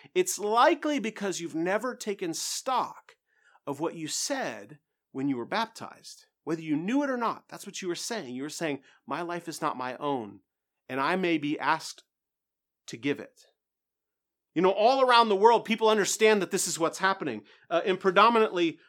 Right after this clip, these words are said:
mu-, uh, Muslim countries around the world, when people give their lives to Jesus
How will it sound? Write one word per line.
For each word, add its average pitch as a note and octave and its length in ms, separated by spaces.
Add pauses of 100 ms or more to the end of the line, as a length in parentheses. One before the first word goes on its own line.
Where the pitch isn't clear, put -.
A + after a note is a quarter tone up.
mu-, G3 140 (100)
uh, D#3+ 240
Muslim A3 380
countries G3 760 (280)
around D#3+ 260
the E3 80
world, D#3+ 300 (160)
when F3+ 140
people C#4+ 340
give A3 320
their A#3+ 120
lives A3 360
to G3+ 80
Jesus E3+ 600